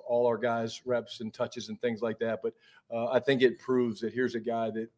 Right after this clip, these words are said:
we've all asked, "Can he be a bell cow?" There's no question he can be a bell cow. He ran hard, thirty-two, whatever the number was. Do we want to do that every week? Um, depends on the game.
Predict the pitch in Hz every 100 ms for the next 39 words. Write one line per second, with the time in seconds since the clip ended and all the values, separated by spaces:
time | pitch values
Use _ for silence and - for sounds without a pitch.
0 | _ _ 127 123 123 127 120 110 123 127
1 | 117 117 107 113 107 110 98 - 139 131
2 | 127 123 - 120 - 110 104 107 101 101
3 | - - _ - - - 117 131 127 120
4 | 123 120 120 113 - - _ 127 123 117
5 | 127 120 123 113 110 117 113 110 117 117
6 | 110 120 123 120 123 117 123 127 120 117
7 | 120 127 127 123 - _ _ _ 110 110
8 | 110 107 101 - 123 117 123 120 131 131
9 | 107